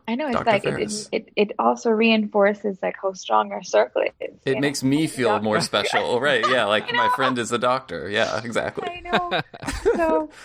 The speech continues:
Speaker 1: I, I, I use it every opportunity I get. Um, so Nick had,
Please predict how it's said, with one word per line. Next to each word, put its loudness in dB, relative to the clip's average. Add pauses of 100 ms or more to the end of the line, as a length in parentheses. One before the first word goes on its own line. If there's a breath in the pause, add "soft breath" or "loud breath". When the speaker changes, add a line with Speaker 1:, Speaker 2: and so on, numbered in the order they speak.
(360 loud breath)
Speaker 1:
I, 0
I, 2
I 0
use -4
it -10
every -2
opportunity -6
I -4
get. -10 (580 loud breath)
Um, 4
so 4
Nick -2
had, 0